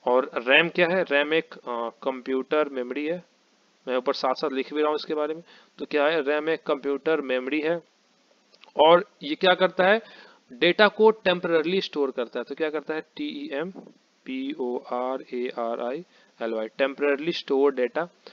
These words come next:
मैं इसको पॉइंट्स के फॉर्म में लिख रहा हूँ so that कि अगर आप यहाँ से नोट्स भी बनाएंगे तो आपको थोड़ा easy हो जाएगा इसको learn करना। तो रैम क्या है? रैंडम एक्सेस मेमोरी है। ये कंप्यूटर मेमोरी है जो कि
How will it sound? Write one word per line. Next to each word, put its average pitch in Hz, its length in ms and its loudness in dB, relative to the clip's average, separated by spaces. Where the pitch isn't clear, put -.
मैं 151 80 0
इसको 165 200 -2
पॉइंट्स 175 340 2
के 196 60 0
फॉर्म 185 220 2
में 185 80 2
लिख 180 180 0
रहा 185 80 2
हूँ 185 80 2
so 160 140 0
that 165 160 2
कि 180 80 -2
अगर 170 180 4
आप 170 200 4
यहाँ 151 160 0
से 170 120 -4
नोट्स 156 340 -4
भी 170 40 0
बनाएंगे 156 360 2
तो 156 120 2
आपको 147 220 2
थोड़ा 151 220 -2
easy 127 160 -6
हो 143 100 2
जाएगा 139 200 2
इसको 165 200 0
learn 117 220 -2
करना। 117 280 -10
तो 170 80 -4
रैम 170 280 4
क्या 196 180 6
है? 180 60 8
रैंडम 165 220 4
एक्सेस 170 280 0
मेमोरी 165 260 0
है। 175 180 4
ये 160 140 4
कंप्यूटर 151 420 -2
मेमोरी 165 260 0
है 165 80 -2
जो 160 120 -4
कि - 160 -10